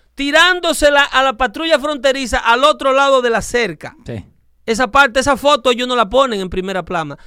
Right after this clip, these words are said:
Speaker 1: Ellos ponen la foto de la mujer que mandaron adelante con los dos niños descalzos.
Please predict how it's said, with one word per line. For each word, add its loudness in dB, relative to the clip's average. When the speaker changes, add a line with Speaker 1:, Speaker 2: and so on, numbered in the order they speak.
Speaker 1:
Ellos -2
ponen 2
la 4
foto 0
de 4
la 4
mujer 2
que 0
mandaron 4
adelante 4
con 2
los 4
dos 4
niños 0
descalzos. 2